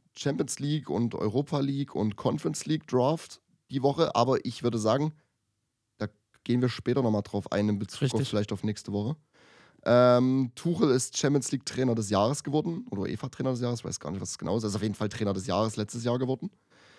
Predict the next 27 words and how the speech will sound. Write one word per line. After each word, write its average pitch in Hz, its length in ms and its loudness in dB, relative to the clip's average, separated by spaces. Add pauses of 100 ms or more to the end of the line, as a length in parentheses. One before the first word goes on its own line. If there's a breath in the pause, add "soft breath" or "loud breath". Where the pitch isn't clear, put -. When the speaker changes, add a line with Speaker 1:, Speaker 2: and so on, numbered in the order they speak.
(400 soft breath)
Speaker 1:
Ähm, 113 1300 2 (800)
das 117 160 -4
ist - 40 -4
eine 117 140 0
kurze, 151 640 2
kurze - 340 -8
News. 143 260 -2
Ich - 40 -8
glaub, 107 140 -4
da 104 60 0
brauchen 110 220 0
wir 113 80 4
auch 107 60 4
nicht 104 160 -4
drüber 101 160 0
reden. 110 200 2
Ich 101 100 -6
finde, 101 200 -4
das 101 80 -4
ist 92 60 -2
absolut 101 320 -4
verdient. 104 380 -2 (420 soft breath)
Speaker 2:
Ist 139 120 -4
ein 135 80 -4
Punkt. 131 260 -4 (240)
Speaker 1:
Äh, 110 500 4 (100)
und 165 380 0